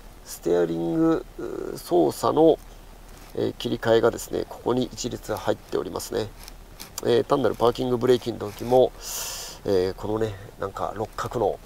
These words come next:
雰囲気で内装を作り出しておりますので、まあ、この辺はね、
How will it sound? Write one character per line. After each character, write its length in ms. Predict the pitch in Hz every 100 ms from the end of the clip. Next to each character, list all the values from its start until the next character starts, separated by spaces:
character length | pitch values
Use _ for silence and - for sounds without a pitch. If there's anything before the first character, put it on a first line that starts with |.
| - -
雰 300 | - 127 123
囲 20 |
気 100 | -
で 160 | 90 73 - - -
内 160 | 98 131
装 160 | -
を 80 | 127
作 140 | - 127
り 80 |
出 80 | 131
し 40 | 120
て 60 |
お 60 | 110
り 40 |
ま 100 | 107
す 80 | 110
の 40 |
で、 100 | 101
ま 160 | 101 135
あ、 40 |
こ 160 | 135 123
の 60 | 151
辺 60 |
は 100 | 165
ね、 240 | 165 147